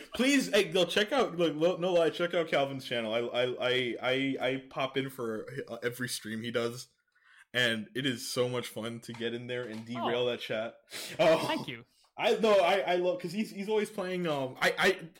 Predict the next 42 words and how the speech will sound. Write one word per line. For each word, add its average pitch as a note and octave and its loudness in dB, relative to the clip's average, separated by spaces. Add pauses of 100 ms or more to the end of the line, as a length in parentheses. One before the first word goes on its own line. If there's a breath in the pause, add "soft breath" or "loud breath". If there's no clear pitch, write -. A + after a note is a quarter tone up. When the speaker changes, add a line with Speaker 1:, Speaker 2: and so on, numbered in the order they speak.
(260)
Speaker 1:
you A3 -2
know, A3 0
you G#3+ 0
and A3+ 0
I A3+ 2
are, F#3 0
are, D3+ 2
are D3+ 2
very D#3+ 0
similar D3 -2
in, B2+ -6
in C#3+ -4
what C3 2
we A#2+ 0
play, A#2 0
right? G#2 -2
We A#2+ -6
play, D#3+ 0
like, D3 0
the C#3 -2
most B2+ -4
bizarre A#2 -2
things A2 -8
that G2+ -4
we A2+ -4
like. F#2+ -12
<laughs> - -8
You G3 6 (380 loud breath)
know F#3 4
what F#3 6
I'm F3+ 0
saying? F3 4
I'll F3 6
randomly D#3+ 2
decide C#3 0
one C3 -2
day B2+ 0
I'm B2 -4
just B2+ -12
gonna B2 -4
play, A#2 0
uh, G#2+ -2